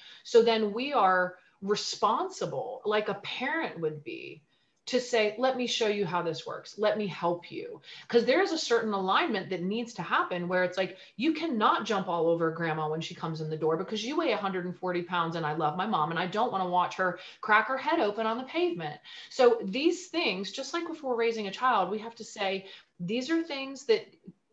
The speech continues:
are appropriate. These are things that aren't appropriate." And yes, all of that involves some level of judgment.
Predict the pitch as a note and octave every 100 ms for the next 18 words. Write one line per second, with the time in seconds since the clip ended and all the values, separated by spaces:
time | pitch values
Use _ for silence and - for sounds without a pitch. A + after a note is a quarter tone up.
0 | _ _ G3 G3 C#4 - C#4 D4 E4 E4+
1 | G#3+ G#3+ A#3+ A#3+ A3+ G#3 - F3 A3+ B3
2 | - C4 C4 C#4 D#4 F#3+ F#3+ G#3+ B3+ -
3 | B3+ E4 G#3 F#3+ F#3 F3+ F3 - A#3+ A3
4 | F3+ E3+ D#3+ G#3 F3+ C#3